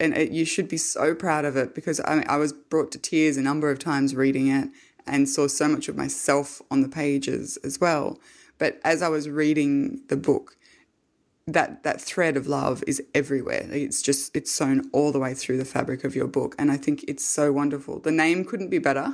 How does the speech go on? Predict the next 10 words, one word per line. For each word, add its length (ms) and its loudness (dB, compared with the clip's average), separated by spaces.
<laughs> 160 -8
Like, 120 -2
Soulful 420 2
Simplicity 480 0
is 220 -2
absolutely 960 0
what 220 0
you're, 540 0
what 180 2
you're 440 0